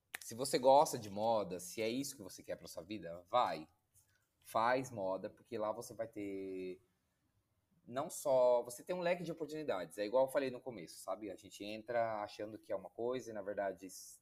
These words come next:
tem muitas oportunidades, você consegue procurar vários tipos de carreira no, no curso de design de moda, e, assim, se você for querer uma marca ou investir ne-, nesse tipo de, de mercado,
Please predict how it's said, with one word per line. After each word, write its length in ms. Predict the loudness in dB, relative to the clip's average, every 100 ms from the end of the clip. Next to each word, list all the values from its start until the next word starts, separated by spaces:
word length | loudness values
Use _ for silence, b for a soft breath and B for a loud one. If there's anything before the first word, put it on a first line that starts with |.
| _
tem 200 | -12 -12
muitas 440 | -10 -8 -8 -10
oportunidades, 720 | -12 -12 -20 -8 -4 -4 -6 b b b
você 120 | -18
consegue 500 | -8 -6 -4 -4 -6 _ _ -12
procurar 880 | -6 0 0 0 -2 -4 -6 -10 -14 -20 _
vários 340 | -4 -4 -2
tipos 220 | -8 -10 -8
de 40 |
carreira 380 | -6 -4 -2 -4
no, 320 | -4 -10 -12
no 160 | -16 -14
curso 260 | -12 -14 -16
de 120 | -20
design 320 | -10 -8 -8
de 80 | -10
moda, 400 | -4 -2 -2 -6 B B B B
e, 600 | -8 -6 -4 -6 -4 -2
assim, 640 | -4 -4 -6 -6 -6 -8 -12
se 140 | -10
você 260 | -8 -4 -4
for 320 | 0 0 0 -10 _ _
querer 300 | 0 2 2
uma 200 | 0 0
marca 840 | 0 0 0 0 -2 -2 0 -2 -6 -8
ou 300 | -4 -4 -6
investir 500 | -8 -10 -10 -10 -10
ne-, 260 | -8 -10 -10
nesse 680 | -14 -10 -8 -8 -8 -12 -16
tipo 280 | -18 -18 -16
de, 360 | -14 -14 -16
de 140 | -18 -16
mercado, 600 | -16 -6 -2 -2 -4